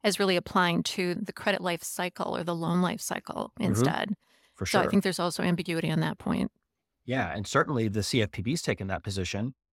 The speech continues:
Speaker 2: 'cause they've had servicing-related consent orders under the Equal Credit Opportunity Act. People who are way past having their credit transaction approved and, in fact, were in charge off collections. So we know that Reg B takes that position and the C F P B takes that position.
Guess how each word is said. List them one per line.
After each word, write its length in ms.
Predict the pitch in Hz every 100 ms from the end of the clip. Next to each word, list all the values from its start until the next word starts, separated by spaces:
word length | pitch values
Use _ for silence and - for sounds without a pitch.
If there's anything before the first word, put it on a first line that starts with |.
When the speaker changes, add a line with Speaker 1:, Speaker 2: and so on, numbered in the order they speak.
| _
Speaker 2:
'cause 140 | -
they've 180 | 101 110
had 300 | 120 120 110
servicing-related 1300 | - - 135 127 139 - 123 117 113 117 127 113 113 - -
consent 400 | 117 110 165 123
orders 320 | 95 104 107
under 220 | 110 113
the 100 | 107
Equal 200 | 104 113
Credit 240 | 113 113
Opportunity 560 | 113 107 101 165 175 90
Act. 260 | 64 - -
People 240 | 175 135
who 120 | 175
are 100 | 139
way 200 | 123 185
past 520 | 202 120 104 98 - -
having 320 | 113 120 107 107
their 80 |
credit 260 | 104 120 107
transaction 500 | - 107 110 95 -
approved 300 | 104 117 104
and, 100 | 104
in 60 | 101
fact, 260 | 120 113
were 120 | 113
in 80 | 110
charge 300 | 107 123 120
off 140 | 127 117
collections. 640 | 120 127 - - - - - _ _ _ _
So 440 | - 113 107 107 104 _ -
we 120 | 110
know 440 | 117 165 160 131 - _ _
that 260 | 117 113 107 -
Reg 320 | 117 113 98
B 180 | 135 202
takes 260 | 127 95
that 180 | - -
position 580 | 107 101 95 98 90 110 - _ _ _ _ _ _ -
and 180 | 104 92
the 80 |
C 160 | 92 120
F 120 | 104
P 100 | -
B 100 | 113
takes 240 | 127 101 -
that 160 | 87
position. 520 | - 98 95 95 101